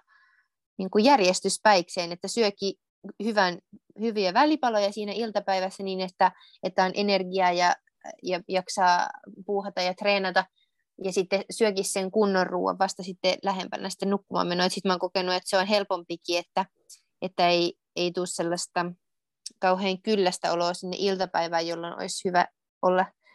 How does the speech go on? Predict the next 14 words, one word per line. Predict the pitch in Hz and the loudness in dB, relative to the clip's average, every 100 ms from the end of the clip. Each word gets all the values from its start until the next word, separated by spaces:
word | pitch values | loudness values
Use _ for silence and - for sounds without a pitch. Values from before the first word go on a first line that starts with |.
| _ | _
sellainen | - 190 190 196 196 - | -8 -4 0 0 0 2
energinen, | 214 233 196 202 190 190 | 4 4 4 2 0 -2
mutta | 190 185 - | -6 -4 0
ei | 180 180 | 2 2
kuitenkaan | 190 180 175 180 | 0 0 -2 -2
sellainen | 190 180 | 0 0
raskas | 202 208 - 185 - | 0 0 -4 -12 -10
olo, | 175 170 | -8 -6
vaikka | 175 175 | -6 -8
kun | 175 180 | -10 -10
tekee | 175 175 175 - | -6 -2 -2 2
treeniä, | 180 - - - | 2 2 -2 -6
niin | 185 | -6
sitten | 185 - 190 | -10 -2 -2